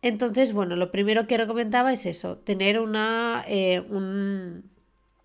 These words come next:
lo que es el, la herramienta para, para hacer llegar nuestros mensajes, que en este caso estábamos hablando de, de email marketing. Por otro lado,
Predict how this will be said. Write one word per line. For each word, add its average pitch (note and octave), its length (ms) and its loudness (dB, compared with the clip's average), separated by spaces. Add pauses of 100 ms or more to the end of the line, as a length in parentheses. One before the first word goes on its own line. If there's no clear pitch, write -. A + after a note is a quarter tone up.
(260)
lo G#3+ 260 2
que G3 200 2
es G3 160 -2
el, F3+ 1200 0
la F3+ 120 4
herramienta F3+ 580 -2
para, F3+ 460 -4
para F3+ 180 0
hacer F3+ 180 -4
llegar F3+ 240 2
nuestros F#3+ 300 -6
mensajes, D#3+ 540 -6
que - 120 -8
en D#3+ 60 -6
este F3+ 200 -2
caso G3 440 -2 (420)
estábamos G3 520 0
hablando F#3+ 380 0
de, F3+ 400 -4 (260)
de D#3+ 760 -2
email F#3+ 320 0
marketing. E3 600 -8 (840)
Por A3+ 160 8
otro D#4+ 240 8
lado, C4 440 6